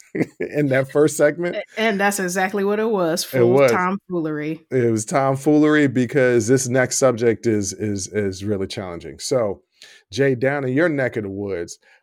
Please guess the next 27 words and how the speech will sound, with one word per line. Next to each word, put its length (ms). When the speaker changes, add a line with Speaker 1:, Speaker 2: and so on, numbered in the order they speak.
Speaker 1:
a 60
Speaker 2:
Mm-hmm. 140
Speaker 1:
baby 360
named 460
Trayvon 640
Taylor 440
Junior 580
was 340
decapitated 1300
during 260
delivery 640
at 160
a 60
hospital 640
in 280
Georgia. 520
Speaker 2:
Yeah. 200
Speaker 1:
Uh, 300
the 140
Clayton 420
family, 760
no, 140
the 100
Clayton 380
County 360
Medical 420
Examiner's 600